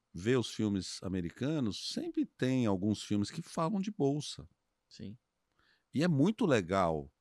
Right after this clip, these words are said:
Speaker 1: assim, pra nossa mente, ver aquele, "Uau, isso é muito legal." Né? E aquilo ali me marcou. E também por causa da minha característica empreendedora, né? Eu, eu sempre tive empresa.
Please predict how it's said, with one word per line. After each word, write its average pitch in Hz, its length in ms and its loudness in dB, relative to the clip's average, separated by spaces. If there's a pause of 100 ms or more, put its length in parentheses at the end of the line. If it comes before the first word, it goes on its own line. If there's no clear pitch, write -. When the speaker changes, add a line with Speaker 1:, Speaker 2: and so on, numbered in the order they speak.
(580)
Speaker 1:
assim, - 260 -2
pra 104 180 0
nossa 104 340 0
mente, 104 540 -2
ver 92 220 0
aquele, 98 460 -4 (240)
"Uau, - 600 -8
isso 82 180 -10
é 87 40 -6
muito 82 280 -8
legal." - 340 -12 (600)
Né? 90 160 -4
E 101 60 2
aquilo 123 300 0
ali 110 400 0
me 120 140 0
marcou. 123 460 0 (640)
E 135 240 2
também 131 460 2
por 139 220 -6
causa 120 280 2
da 117 80 2
minha 117 160 0
característica 107 760 -2
empreendedora, 113 840 -2 (380)
né? 87 260 -8 (200)
Eu, 87 640 -8 (120)
eu - 80 -10
sempre 123 240 -6
tive 135 200 -6
empresa. 107 640 -2